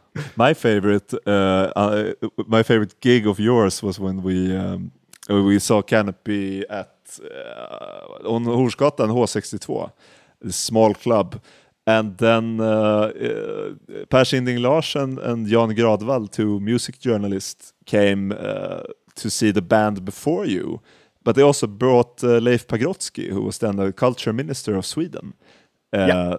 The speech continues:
Speaker 1: so he was there, but he had to leave because his son got, uh, didn't, <laughs> didn't get to go in because he was too young. Uh,
Speaker 2: Uh-huh.
Speaker 1: so at least, uh, Jan Gradvall and Per Sinding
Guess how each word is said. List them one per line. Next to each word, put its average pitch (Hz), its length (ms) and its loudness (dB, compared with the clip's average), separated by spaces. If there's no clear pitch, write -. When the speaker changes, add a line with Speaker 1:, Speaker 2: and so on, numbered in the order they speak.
Speaker 1:
so 120 160 4
he 165 120 8
was 151 180 4
there, 156 200 4
but 127 460 0
he 139 140 2
had 175 180 2
to 143 100 -2
leave 120 400 -2
because 110 300 -2
his 120 100 -2
son 143 540 -2
got, 110 420 -2
uh, 113 180 0
didn't, 123 440 0
<laughs> - 140 -8
didn't 147 200 -2
get 131 240 4
to 123 80 -2
go 117 220 2
in 139 160 -6
because 101 240 -4
he 110 80 -4
was 110 180 -2
too - 160 -4
young. 110 380 -4
Uh, 107 60 -4
Speaker 2:
Uh-huh. 113 80 2
Speaker 1:
so 117 600 2
at 123 140 0
least, 151 480 2
uh, 117 320 4
Jan 117 220 4
Gradvall 107 420 2
and 98 100 -4
Per 104 140 0
Sinding 107 500 -6